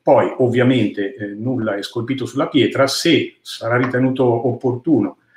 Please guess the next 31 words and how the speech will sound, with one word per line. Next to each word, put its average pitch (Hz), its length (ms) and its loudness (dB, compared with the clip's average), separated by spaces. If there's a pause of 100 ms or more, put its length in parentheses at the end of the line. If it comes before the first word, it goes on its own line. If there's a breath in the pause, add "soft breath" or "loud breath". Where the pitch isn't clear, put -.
(300 soft breath)
a 120 120 -2
partire 135 380 2
dal 135 120 6
previsionale 135 580 2
duemilaventuno, 131 760 2
valuteremo 135 480 0
se 120 120 -6
sarà 120 160 -6
il 117 80 -6
caso 135 240 0
di 120 100 -8
variare 110 500 0
le 113 120 -6
tariffe 123 640 -6 (340 soft breath)
relative 113 640 -8
ai 120 200 -4
canoni, 110 720 -2
eh, - 540 -6 (360)
e 120 260 -6 (180)
rivedendola 113 720 2
all'interno 127 580 4
di 107 100 -2
quello 117 220 2
che 120 140 0
è - 20 2
la 110 100 2
valutazione, 110 640 0
la 107 120 0
proposta - 540 -2
e 104 40 0
l'approvazione 107 880 0